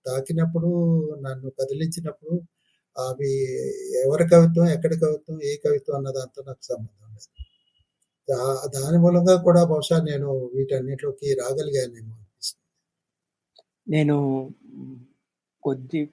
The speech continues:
Speaker 2: ఇంకొ-, ఇంకొంచెం ముందు దృక్పథం గురించి మాట్లాడాను. ఆహ్, ఏ దృక్పథంతోటి మీరు ఎంపిక చేసుకుంటున్నారు అన్నప్పుడు, ఆహ్, ఈ విషయం అక్కడ ప్రస్తావించలేదు మీరు ఎందుకనో.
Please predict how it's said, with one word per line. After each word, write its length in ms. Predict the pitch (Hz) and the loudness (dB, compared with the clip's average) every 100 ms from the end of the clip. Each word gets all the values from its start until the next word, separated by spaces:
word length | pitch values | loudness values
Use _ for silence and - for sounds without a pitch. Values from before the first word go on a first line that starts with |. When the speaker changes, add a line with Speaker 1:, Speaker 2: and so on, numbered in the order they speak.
| _ | _
Speaker 2:
ఇంకొ-, 220 | 151 - 160 | -12 -8 -6
ఇంకొంచెం 460 | 151 165 170 196 | 0 0 4 4
ముందు 520 | 156 175 185 180 180 - _ _ _ - | 4 4 8 6 6 -6 _ _ _ -6
దృక్పథం 560 | 147 147 - 190 196 180 | -2 2 6 8 8 6
గురించి 300 | 180 165 160 | 4 4 2
మాట్లాడాను. 580 | 135 127 127 110 110 - _ _ _ _ _ _ _ _ _ _ - - | 2 0 -4 -4 -10 -16 _ _ _ _ _ _ _ _ _ _ -12 -4
ఆహ్, 260 | 127 127 - - | -2 -4 -6 2
ఏ 180 | 147 170 | 6 6
దృక్పథంతోటి 880 | 180 170 190 180 190 185 185 180 170 | 4 4 4 6 6 6 4 6 4
మీరు 220 | 165 160 | 4 4
ఎంపిక 500 | 156 147 151 147 156 | 4 4 2 2 4
చేసుకుంటున్నారు 680 | 151 - 147 143 147 139 135 | 4 4 -2 -2 -2 0 0
అన్నప్పుడు, 520 | 127 123 - 139 202 _ _ _ _ _ _ - | -2 -6 -4 -4 -4 _ _ _ _ _ _ -4
ఆహ్, 680 | 123 123 120 120 120 120 - _ - | -2 0 -2 -6 -8 -12 -14 _ -2
ఈ 140 | 151 | 2
విషయం 380 | 151 160 196 185 | 2 2 4 6
అక్కడ 380 | 156 - 139 139 | 6 4 0 2
ప్రస్తావించలేదు 720 | 135 - 190 180 131 127 117 | 0 4 2 2 0 -4 -6
మీరు 180 | 120 127 | -6 -8
ఎందుకనో. 420 | 127 127 120 | -8 -10 -14